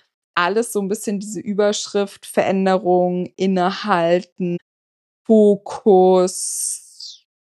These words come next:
Ja, so diese, diese, diese Überschriften einfach hat. Ich habe ja gerade schon gesagt, ich habe mich die letzten Monate und gerade auch die letzten drei Monate unfassbar intensiv mit dem Thema K I auseinandergesetzt.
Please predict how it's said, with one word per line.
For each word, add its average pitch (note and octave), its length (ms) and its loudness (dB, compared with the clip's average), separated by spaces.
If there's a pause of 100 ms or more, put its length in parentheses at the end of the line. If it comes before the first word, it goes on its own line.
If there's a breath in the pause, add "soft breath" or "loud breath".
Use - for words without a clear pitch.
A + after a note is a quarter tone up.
(600)
Ja, A#3+ 380 2
so B3 320 0
diese, G#3 540 0
diese, F#3+ 400 -2
diese - 180 -8
Überschriften - 640 -8
einfach - 420 -12
hat. - 220 -12 (720)
Ich - 80 -2
habe G3+ 120 4
ja F3 40 -2
gerade F3 220 0
schon F#3 180 -2
gesagt, F3 460 2
ich F3+ 160 -2
habe F#3 160 0
mich D#3+ 240 -4 (560 loud breath)
die G3 80 2
letzten F3 400 2
Monate G3 480 4
und E3 160 -2
gerade E3 300 2
auch F3 100 -6
die - 100 -6
letzten E3 720 -6 (400)
drei E3 300 0
Monate G3+ 640 0
unfassbar - 920 -6
intensiv F3+ 680 -10
mit D#3 260 -8
dem E3 140 -8
Thema D#3 240 -4
K - 200 -10
I G#2 140 -6
auseinandergesetzt. F3 1000 -4